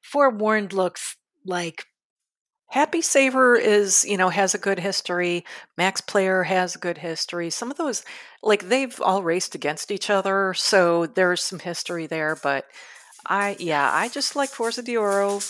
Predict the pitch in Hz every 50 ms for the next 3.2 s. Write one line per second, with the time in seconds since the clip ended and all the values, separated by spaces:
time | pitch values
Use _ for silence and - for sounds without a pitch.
0 | - - - _ 240 254 254 - - - - 262 269 262 - - - - 294 -
1 | 277 - - - 226 208 151 - - 214 208 208 196 190 185 175 160 143 135 123
2 | - 135 - - - - - _ 214 214 208 202 202 214 - - 190 240 226 156
3 | 147 143 147